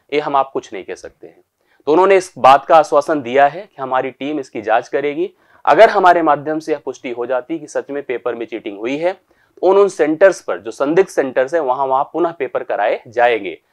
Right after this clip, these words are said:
चाहे वो पेपर टू का होगा, चाहे पेपर वन का होगा, दोनों की बात उन्होंने करी है। इसके अलावा सीबीएसई ने अपनी इसमें कोई गलती नहीं मानी है।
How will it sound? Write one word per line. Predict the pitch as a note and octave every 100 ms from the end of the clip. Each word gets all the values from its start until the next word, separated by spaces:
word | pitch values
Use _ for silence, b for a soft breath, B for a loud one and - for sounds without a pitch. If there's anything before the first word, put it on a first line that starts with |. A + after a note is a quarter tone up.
| _
चाहे | C3+ C#3
वो | D3
पेपर | - B2+ B2
टू | G#2+ B2+ C#3
का | D#3
होगा, | D#3 E3
चाहे | E3+ B2+ B2
पेपर | - - E3+
वन | B2+ G#2
का | E2+
होगा, | F2+ E2 F2+ A#2+
दोनों | E3+ F3+
की | E3+
बात | C#3+ B2+
उन्होंने | B2+ B2 A2+
करी | F#2+ E2+
है। | F2 - _ _ _ _ _ _ -
इसके | E3 - A3
अलावा | F3+ C#3 C#3+
सीबीएसई | D#3+ - C#3 D3+ - E3+
ने | E3+ -
अपनी | C3 - G3
इसमें | G#3 F#3 F3
कोई | D3+ C#3
गलती | A2+ A2 -
नहीं | G3 C3+ C#3 A#2
मानी | F2 E2+
है। | E2 D#2+